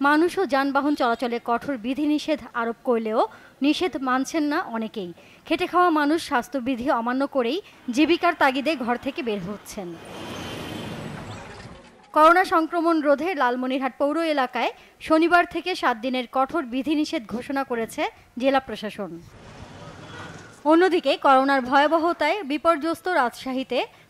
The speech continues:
পনেরোতম দিনের মতো চলছে সর্বাত্মক lockdown। কিন্তু সেসব উপেক্ষা করেই নগরীর অনেক ব্যবসা প্রতিষ্ঠান খোলা রয়েছে,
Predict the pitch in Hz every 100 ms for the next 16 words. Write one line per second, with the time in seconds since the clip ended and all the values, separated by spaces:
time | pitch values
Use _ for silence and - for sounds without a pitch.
0 | _ 320 330 359 370 349 349 302 302 311
1 | 294 339 427 311 262 254 349 302 262 269
2 | 277 - 330 302 214 208 214 190 180 -
3 | - - 339 339 370 359 285 285 - 262
4 | 277 320 - - 294 262 349 262 240 262
5 | 254 269 302 240 339 - 320 302 302 285
6 | 311 311 208 233 214 208 190 - 190